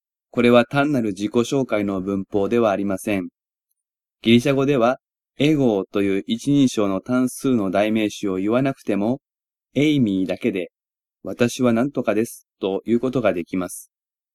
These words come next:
エゴーをわざわざ付け加えているのは意図的です。この表現は、出エジプト記において、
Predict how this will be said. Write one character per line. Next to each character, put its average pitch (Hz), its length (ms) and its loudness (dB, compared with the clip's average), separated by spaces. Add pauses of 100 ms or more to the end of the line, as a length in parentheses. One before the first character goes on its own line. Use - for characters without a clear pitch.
(140)
エ 127 140 4
ゴ 123 140 4
ー - 0 -
を 107 260 2
わ 117 160 2
ざ 151 100 0
わ 135 120 2
ざ 123 120 -2
付 - 200 -8
け - 40 -20
加 123 220 2
え 117 80 2
て 101 160 0
い - 20 -4
る 98 80 -4
の 98 140 -2
は 107 220 0
意 - 80 -14
図 98 120 -4
的 98 240 -4
で 98 120 0
す。 - 220 -14 (760)
こ - 160 0
の 170 60 6
表 165 400 2
現 123 100 2
は、 135 160 -2 (240)
出 - 260 -2
エ 127 80 6
ジ 123 140 0
プ - 80 -20
ト 165 120 0
記 160 140 0
に 113 140 2
お 110 100 -4
い 104 80 -2
て、 - 260 -8